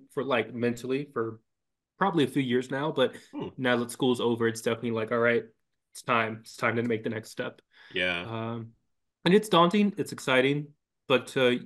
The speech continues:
Speaker 1: you know what? I'm, uh, it's good to be here, and, uh, I'm glad I've got people like you, uh, to, to talk to and shepherd me and whatnot. Um, uh, as just someone who has listened to podcasts a lot,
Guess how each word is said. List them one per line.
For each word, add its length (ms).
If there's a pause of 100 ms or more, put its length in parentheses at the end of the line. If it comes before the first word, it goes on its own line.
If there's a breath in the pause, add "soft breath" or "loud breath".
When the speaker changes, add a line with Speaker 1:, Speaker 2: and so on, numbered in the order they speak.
(160)
Speaker 1:
you 120
know 140
what? 260
I'm, 380 (1160)
uh, 60 (880)
it's 240
good 200
to 40
be 180
here, 360 (180)
and, 340
uh, 300
I'm 140
glad 260
I've 160
got 220
people 220
like 200
you, 340 (160)
uh, 400 (380)
to, 380 (240)
to 100
talk 260
to 280
and 300 (100)
shepherd 400
me 100
and 100
whatnot. 440
Um, 260 (400 soft breath)
uh, 100 (220)
as 260
just 240
someone 300
who 120
has 140
listened 300
to 60
podcasts 360
a 20
lot, 300